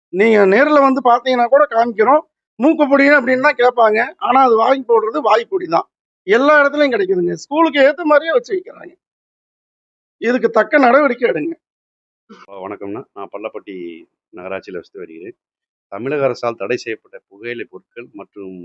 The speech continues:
Speaker 2: பீடி, சிகரெட் போன்ற வகை இங்கே நிறைய புழக்கத்துல இருக்கு. பெட்டி கடை மற்றும் மளிகை கடைகள், பல கடைகளில் இங்கே கிடைப்பதால், அதை இளைஞர்கள்,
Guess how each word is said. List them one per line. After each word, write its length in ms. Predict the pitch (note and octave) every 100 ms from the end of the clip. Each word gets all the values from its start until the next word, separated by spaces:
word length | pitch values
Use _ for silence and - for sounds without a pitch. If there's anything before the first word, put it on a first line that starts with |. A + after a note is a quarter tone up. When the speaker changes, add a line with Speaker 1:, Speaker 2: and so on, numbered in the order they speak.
| E2 _ _ _ _ _ A2+
Speaker 2:
பீடி, 240 | A#2 A2+
சிகரெட் 360 | - G#2+ G2 F#2
போன்ற 240 | G2+ F#2+
வகை 280 | F#2+ F2+ F2+ F#2 - _ _ _ _ _
இங்கே 440 | G#2 G2 F#2+ E2+ F2
நிறைய 260 | G2+ B2
புழக்கத்துல 360 | G2 G2+ G#2 F#2+
இருக்கு. 240 | F#2 B2 -
பெட்டி 240 | F#2+ A#2
கடை 260 | G#2 A2 A#2+
மற்றும் 220 | G#2 G2+
மளிகை 300 | F#2+ G#2+ A2+ -
கடைகள், 360 | F2+ F2+ A#2+ _ _ _ _ _ _ _
பல 180 | F#2+ A2
கடைகளில் 440 | G#2+ A2+ A#2 A#2+
இங்கே 140 | A2+ G2
கிடைப்பதால், 480 | G2 - G2 G#2 - -
அதை 320 | G2 G2 F#2+
இளைஞர்கள், 580 | G#2 B2 D3 C#3+ B2+